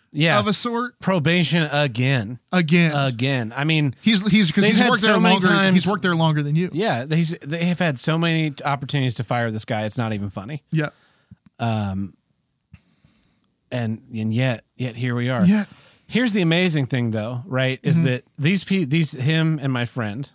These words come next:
Speaker 1: Pockets and my friend, we'll call him twelve, Pockets and twelve,
Speaker 2: Uh-huh.
Speaker 1: are both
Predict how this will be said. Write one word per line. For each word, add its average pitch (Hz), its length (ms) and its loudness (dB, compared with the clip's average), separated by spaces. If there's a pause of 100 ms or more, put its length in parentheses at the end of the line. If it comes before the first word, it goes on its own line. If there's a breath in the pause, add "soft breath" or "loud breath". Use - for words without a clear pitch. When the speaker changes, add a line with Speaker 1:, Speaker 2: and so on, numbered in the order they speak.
(160)
Speaker 1:
Pockets 165 440 -2
and 139 100 0
my 131 120 0
friend, 117 480 -8
we'll 143 160 -4
call 147 200 0
him 131 140 0
twelve, 131 500 -8
Pockets 180 400 -2
and 190 100 -2
twelve, 107 320 -4
Speaker 2:
Uh-huh. 160 220 4 (560 loud breath)
Speaker 1:
are 120 400 0
both 139 480 -4